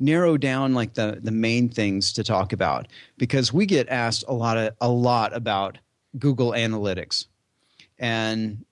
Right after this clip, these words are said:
and, but the Google Analytics is just, like, a tiny, uh, a-, analytics in general, uh, on, uh, checking out, like, who's coming to your site is just a tiny part of your business. I,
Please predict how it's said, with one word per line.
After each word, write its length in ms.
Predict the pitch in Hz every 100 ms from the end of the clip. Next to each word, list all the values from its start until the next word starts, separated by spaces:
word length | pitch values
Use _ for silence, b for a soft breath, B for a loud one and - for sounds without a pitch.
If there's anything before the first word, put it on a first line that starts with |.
| _
and, 200 | 151 151 -
but 320 | 156 143 - _
the 80 |
Google 320 | 147 190 233 220
Analytics 640 | 147 175 143 165 160 127
is 100 | 104
just, 380 | 139 - - -
like, 200 | 113 113
a 60 | -
tiny, 840 | - - 151 160 160 123 92 - - -
uh, 140 | 113
a-, 140 | 139 139
analytics 680 | 165 202 202 175 156 147 -
in 180 | 151 131
general, 480 | 139 143 120 101 B B B _
uh, 220 | 120 107 -
on, 260 | 139 135 - -
uh, 480 | 120 110 - - 151
checking 360 | - 147 156 139
out, 140 | 127
like, 180 | 123 117
who's 200 | 156 139
coming 180 | 147 123
to 60 |
your 80 | 104
site 360 | 98 147 123 -
is 140 | 120
just 160 | 98 -
a 80 | 113
tiny 480 | - - 190 139
part 480 | 113 - 170 107 - B B B _ _
of 120 | 135
your 140 | 123
business. 600 | 104 151 202 110 - - - b b b
I, 140 | 120